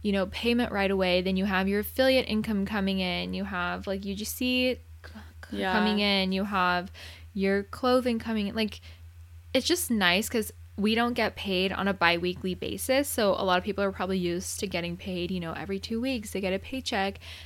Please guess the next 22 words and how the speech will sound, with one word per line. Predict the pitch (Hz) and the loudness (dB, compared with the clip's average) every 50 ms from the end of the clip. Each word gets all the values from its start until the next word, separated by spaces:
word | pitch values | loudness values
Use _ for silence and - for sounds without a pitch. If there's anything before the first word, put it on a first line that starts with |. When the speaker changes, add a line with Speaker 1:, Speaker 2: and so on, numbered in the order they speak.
| - - | -12 -6
Speaker 1:
And | - 202 196 | -2 0 2
then | 196 190 | 2 2
when | 180 180 | 0 0
you | 185 185 180 | -2 0 -2
transition | - - 180 190 190 185 185 - 214 202 202 | -2 -2 -2 -2 -2 -2 -2 0 0 -2 -2
over, | - 220 226 220 202 208 196 | 0 0 0 0 0 0 0
you | 190 170 180 175 | 0 -2 -6 -6
don't | 175 - 185 196 214 233 220 | -4 -2 -2 0 0 0 0
get | - 175 170 170 - | -2 -4 -4 -4 -2
that | 180 185 196 214 | 0 0 0 0
anymore. | 220 220 233 240 247 262 269 277 285 | 0 0 -2 -2 -2 -2 -2 -2 -2
And | 277 240 202 | -2 -2 -2
honestly, | - 175 165 185 202 208 - - 294 302 320 330 339 | -2 -2 -2 -2 -4 -4 -4 -4 -4 -2 -2 -2 0
like, | 330 277 240 208 - - - - - - - - - | 0 0 0 -2 -4 -12 -18 -20 -20 -20 -18 -10 -2
I | - 202 | 0 4
don't | 208 311 359 - - | 4 4 4 4 0
miss | 160 170 151 - - | -4 -4 -4 -2 0
it. | 214 226 254 285 294 - - | 2 4 4 2 2 0 0
Like, | - 220 214 | -2 0 0
I | 220 | 2
felt | - 220 247 240 | 4 4 4 4
like | 330 359 | 4 2